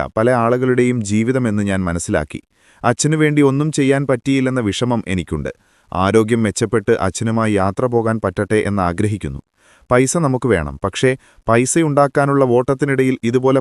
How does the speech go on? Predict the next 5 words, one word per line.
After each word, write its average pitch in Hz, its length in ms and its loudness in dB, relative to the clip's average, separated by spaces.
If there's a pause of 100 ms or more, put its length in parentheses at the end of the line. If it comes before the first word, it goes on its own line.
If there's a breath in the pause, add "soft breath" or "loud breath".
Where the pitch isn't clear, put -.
പല 123 180 2
കാര്യങ്ങളും 123 500 2
മറന്നുപോകുന്നു. 92 640 -2 (440 soft breath)
ഞാനൊന്ന് 151 380 0
വിചാരിച്ചിരുന്നുവെങ്കിൽ 143 920 2